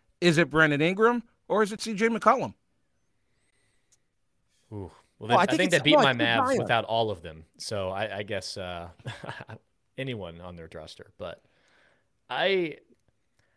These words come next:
Speaker 2: j-, just to double down the experience thing, I think McCollum plays a massive role on that team. Uh, so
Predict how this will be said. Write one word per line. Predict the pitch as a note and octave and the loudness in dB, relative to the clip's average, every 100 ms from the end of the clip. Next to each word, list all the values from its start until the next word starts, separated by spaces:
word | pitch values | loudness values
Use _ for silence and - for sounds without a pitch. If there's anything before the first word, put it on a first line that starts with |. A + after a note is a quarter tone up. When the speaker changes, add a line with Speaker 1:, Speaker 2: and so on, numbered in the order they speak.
| _ _ _ _ _ - - C3+ | _ _ _ _ _ -20 -18 -12
Speaker 2:
j-, | D3+ | -8
just | D#3+ A3 - | 0 2 4
to | E3+ | 0
double | B2+ E3 D3+ C3+ | 0 0 0 2
down | C3 B2 | 2 0
the | |
experience | A#2 - B2+ A2+ - | -6 -4 -4 -4 -6
thing, | G#2 A2 | -6 -2
I | E3+ | -2
think | D#3+ | -2
McCollum | B2+ - B2 A2+ G2+ | -8 -4 -4 -4 -6
plays | A2+ G2+ | -10 -8
a | G2+ | -10
massive | F#2 F#2 G2 G#2+ G#2 G#2 G2+ F#2 | -12 -14 -10 -8 -6 -8 -10 -14
role | F#2 E2 D2+ - _ _ - | -14 -12 -14 -20 _ _ -14
on | F#2+ | -12
that | F2 D#2+ | -12 -16
team. | F2+ D2 _ _ _ _ _ _ - | -20 -20 _ _ _ _ _ _ -12
Uh, | A2 G2 - _ _ _ _ _ _ _ _ | -10 -10 -14 _ _ _ _ _ _ _ _
so | - - A#2+ A#2 A2 | -10 -4 -2 -2 -4